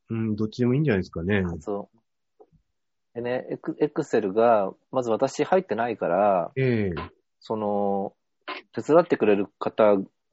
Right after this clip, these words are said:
Speaker 2: が自分のの-、ま-、MacBookを貸してくれて、
Speaker 1: <laughs>
Speaker 2: その中にExcelが入ってるので、こういうふうにやってくださいって教わってきたんですね。
Speaker 1: はいはい。
Speaker 2: で、ものすごくやりにくくて、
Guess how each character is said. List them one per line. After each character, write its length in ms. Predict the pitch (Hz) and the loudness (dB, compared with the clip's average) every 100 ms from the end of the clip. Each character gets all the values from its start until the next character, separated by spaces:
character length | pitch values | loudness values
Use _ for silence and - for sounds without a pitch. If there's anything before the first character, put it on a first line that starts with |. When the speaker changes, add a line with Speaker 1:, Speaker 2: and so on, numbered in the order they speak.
| - | 2
Speaker 2:
が 240 | 120 113 | 4 4
自 180 | 98 104 | 4 0
分 240 | 131 175 | 2 2
の 100 | 180 | 2
の-、 280 | 170 165 - _ _ _ _ | 2 2 0 _ _ _ _
ま-、 260 | - 139 - _ _ | 2 2 2 _ _
MacBook 760 | 113 127 _ 147 147 160 _ 104 | -2 -2 _ 2 4 0 _ -2
を 100 | 92 | 0
貸 240 | - 107 | -2 -10
し 40 | - | -4
て 100 | 139 | 0
く 80 | 143 | 2
れ 100 | 143 | 4
て、 500 | 156 151 139 107 - | 6 6 8 6 6
Speaker 1:
<laughs> 840 | 147 - 147 147 - - 151 - _ - 131 - _ _ - _ _ _ | 4 4 2 2 0 0 -2 -4 _ -18 -18 -20 _ _ -20 _ _ _
Speaker 2:
そ 140 | 170 | 2
の 80 | 190 | 4
中 240 | 202 190 | 6 6
に 160 | 135 135 | 6 2
Excel 320 | - - 147 | 2 4 6
が 80 | 117 | 6
入 160 | - 135 | 4 2
っ 60 | |
て 100 | - | 4
る 60 | 107 | 4
の 60 | |
で、 100 | 107 | 4
こ 160 | 117 165 | 4 4
う 20 | |
い 40 | 190 | 6
う 20 | |
ふ 20 | |
う 20 | |
に 60 | 143 | 4
や 60 | |
っ 40 | 107 | 0
て 120 | - | 2
く 20 | |
だ 60 | 120 | 2
さ 140 | 123 | 4
い 20 | 135 | 2
っ 20 | |
て 100 | 101 | 0
教 160 | 98 180 | 4 2
わ 60 | |
っ 20 | |
て 100 | 185 | 4
き 60 | 175 | 2
た 80 | 123 | 0
ん 40 | |
で 60 | 90 | 0
す 100 | - | -4
ね。 240 | 107 156 - | -2 -2 0
Speaker 1:
は 100 | 143 | -2
い 80 | |
は 180 | 120 107 | 2 0
い。 200 | 101 87 - _ _ _ _ _ _ _ _ _ - | 0 -4 -10 _ _ _ _ _ _ _ _ _ 0
Speaker 2:
で、 100 | 131 | 2
も 140 | 139 | 4
の 80 | 185 | 4
す 120 | - | 4
ご 160 | 214 226 | 4 4
く 120 | 135 | 6
や 80 | 120 | 6
り 80 | |
に 80 | 123 | 4
く 100 | 117 | -2
く 100 | - | -4
て、 480 | - 107 107 85 - | 4 8 8 6 2